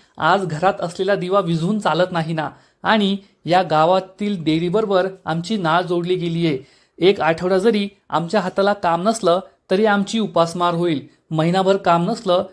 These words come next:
तर घराघरातून तिरडी उठतील, एकावर एक गळ्यावर फास चढतील. त्यामुळे उद्याच्या लखलखाटासाठी आज दिवा नाही विझवायचा. तुम्ही हे जे करताय चुकीचं करताय. डेअरी विकण्याचा निर्णय हा चूक आहे.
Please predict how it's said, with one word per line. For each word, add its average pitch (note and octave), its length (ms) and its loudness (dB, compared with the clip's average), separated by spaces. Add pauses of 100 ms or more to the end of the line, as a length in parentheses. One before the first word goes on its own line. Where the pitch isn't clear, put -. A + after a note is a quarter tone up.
(200)
तर G3+ 100 2
घराघरातून G3 760 0
तिरडी G3 420 -2
उठतील, F#3 440 -2 (340)
एकावर F#3 380 2
एक G3+ 340 0 (140)
गळ्यावर F#3 320 2 (120)
फास F3 340 -4
चढतील. E3 580 -2 (160)
त्यामुळे F#3+ 460 2 (480)
उद्याच्या G3 360 2
लखलखाटासाठी F#3 920 -2 (200)
आज E3+ 260 0
दिवा F#3 220 -2
नाही F3+ 280 -4
विझवायचा. E3 560 -2 (300)
तुम्ही F3 160 -2
हे F3 80 -2
जे F3 140 0
करताय F#3 500 0 (240)
चुकीचं G3 320 -6
करताय. E3+ 440 -2 (280)
डेअरी D#3 280 -2
विकण्याचा F3+ 440 -4
निर्णय F#3+ 400 -2 (280)
हा G3 160 0
चूक G3 400 -6
आहे. D#3+ 220 0